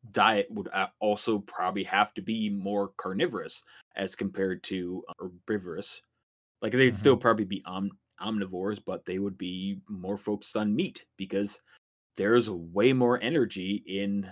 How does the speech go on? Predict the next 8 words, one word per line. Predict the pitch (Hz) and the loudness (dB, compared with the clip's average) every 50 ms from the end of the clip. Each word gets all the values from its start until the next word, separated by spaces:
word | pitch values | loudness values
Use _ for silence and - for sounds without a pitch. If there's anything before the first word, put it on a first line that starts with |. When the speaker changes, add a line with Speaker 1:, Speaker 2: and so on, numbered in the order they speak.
| - _ - | -14 _ -20
Speaker 1:
fat | - - - 101 92 90 90 90 - - - - _ _ - | -16 -10 -8 -6 -4 -4 -4 -6 -8 -12 -18 -18 _ _ -20
and | - _ _ _ _ _ - | -20 _ _ _ _ _ 2
protein | - 190 202 - - - 85 80 82 95 - _ _ _ _ _ | 2 2 2 0 -6 -10 -10 -10 -10 -14 -14 _ _ _ _ _
from | - 117 107 98 | -4 -2 -2 0
an | 98 120 | 2 4
animal | 170 202 160 117 104 101 101 117 120 - - _ _ _ | 4 4 4 4 2 0 -2 -4 -6 -10 -14 _ _ _
<laughs> | _ _ _ _ _ _ | _ _ _ _ _ _
than, | 104 113 113 113 113 113 110 110 110 | -2 0 0 2 2 2 2 0 0